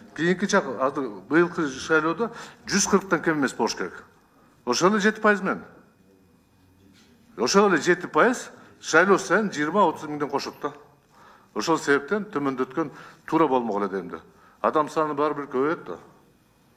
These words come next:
Демек, өткөн шайлоодой келе жаткан шайлоонун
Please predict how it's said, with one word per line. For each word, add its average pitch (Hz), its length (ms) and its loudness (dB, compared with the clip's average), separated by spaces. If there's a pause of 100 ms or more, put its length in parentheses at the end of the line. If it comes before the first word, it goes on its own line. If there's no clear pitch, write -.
(880)
Демек, 143 300 0 (840)
өткөн 139 320 -4
шайлоодой 131 540 0 (560)
келе 131 140 2
жаткан 127 300 -6
шайлоонун 120 460 -4